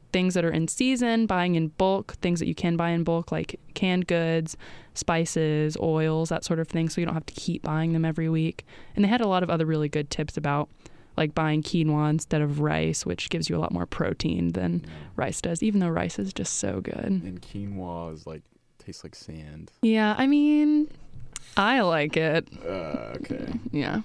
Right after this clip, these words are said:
Speaker 1: but that was basically, uh, what I sort of encountered the past few weeks with my different experiments and things. And I would highly recommend the Adulting Series to other students. And I would also highly recommend going to see a dietitian if you're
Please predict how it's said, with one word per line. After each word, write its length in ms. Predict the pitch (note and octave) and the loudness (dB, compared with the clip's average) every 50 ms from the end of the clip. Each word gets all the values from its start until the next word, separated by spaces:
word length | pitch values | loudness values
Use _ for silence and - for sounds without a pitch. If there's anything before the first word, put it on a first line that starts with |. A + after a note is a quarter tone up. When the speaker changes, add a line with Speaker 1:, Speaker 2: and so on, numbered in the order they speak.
| - - - | -6 -6 -2
Speaker 1:
but 240 | - D3+ D3 - - - - - | -2 0 0 -2 -4 -6 -2 2
that 140 | - G3+ G#3 | 2 4 4
was 320 | G3+ G3+ G3+ F#3+ - - - - - F3+ | 4 2 2 0 -4 -10 -10 -8 -6 -2
basically, 680 | F3+ F3 F3 - - F3 - F3 E3 E3 D#3+ D#3+ E3 | 0 0 0 0 -2 -2 -2 0 0 2 2 2 2
uh, 280 | E3 D#3+ D#3+ D#3 - - | 0 0 0 0 0 0
what 180 | F3+ F#3 F3 E3 | 0 0 0 2
I 340 | D#3+ D#3 D#3+ D#3+ E3+ F#3 F3+ - - - - - | 2 0 2 0 0 -2 -4 -6 -18 -20 -20 -10
sort 220 | - - A3+ A3 | -2 0 2 2
of 80 | A3+ A3+ | 2 2
encountered 640 | A#3 A3+ - C4 B3+ B3+ B3 - F3+ E3+ E3 D#3+ D#3+ | 0 0 0 0 0 0 0 0 0 0 -2 -4 -4
the 40 | - | -4
past 240 | - - E3+ - | -6 -4 -6 -4
few 180 | - - F3 E3 | -4 -2 0 0
weeks 300 | D#3+ D#3+ D#3 D#3 - - | 2 0 0 -2 -4 -4
with 100 | E3+ D#3+ | -4 -2
my 220 | E3 D#3+ D#3+ D#3+ | 0 0 0 0
different 320 | D#3+ D#3 G#3+ - - A3 G#3+ | 0 -2 -4 -4 -2 -2 -4
experiments 800 | G#3 - - - - A#3+ A3+ G#3+ F#3+ F3+ F3 E3+ E3+ F3+ - - | -2 -4 -8 -6 -4 -2 0 2 2 2 2 2 0 0 -2 -2
and 140 | F3 F3 - | -2 -2 -2
things. 460 | - F3+ F3 F3+ G3+ B3+ D4 - - - - - - - - - | -2 0 0 2 0 0 -2 -4 -8 -14 -16 -18 -18 -12 -4 0
And 80 | F#3+ | 2
I 40 | F#3 | 2
would 100 | F#3+ F#3+ | 2 4
highly 260 | - A3 G#3 G3+ G3 | 4 2 4 4 2
recommend 420 | F#3+ F3+ - - F3 E3+ E3+ E3+ E3 | 2 2 0 0 0 0 2 2 0
the 100 | E3 D#3+ | 0 0
Adulting 360 | E3 - - - - - - | -2 -2 -2 -2 -2 -2 -2
Series 340 | - G3+ G3 G3+ F#3+ - - | -2 0 0 0 0 0 -2
to 100 | - - | -2 -2
other 200 | F3+ E3+ E3+ E3 | 0 0 -2 -4
students. 580 | - - - F3 E3 D#3 E3 E3 E3 - - - - - - - | -4 -4 -2 -2 0 0 0 -2 -2 -4 -8 -12 -16 -20 -14 -4
And 100 | - F#3 | -2 0
I 40 | F#3 | 0
would 80 | F#3+ | 2
also 240 | F#3+ G3 - G3 F#3+ | 2 0 0 0 -2
highly 240 | F#3 G3 F3+ F3+ F3+ | 0 0 2 2 2
recommend 420 | F3+ F3+ F3 - F3+ F3 F3 F3 | 2 0 0 0 0 2 2 0
going 240 | E3 F3 F3 F3 F3+ | 0 0 0 0 0
to 80 | F3 F3+ | 0 -2
see 180 | - - A3 | -2 0 0
a 60 | B3 A#3 | 0 0
dietitian 640 | G3 F3 E3+ E3+ E3 - E3+ E3 - - F3 E3 | 0 0 0 0 0 0 -2 -2 0 0 0 0
if 120 | D#3+ - | 0 -2
you're 200 | - F3 E3 D#3+ | -2 -2 -2 -2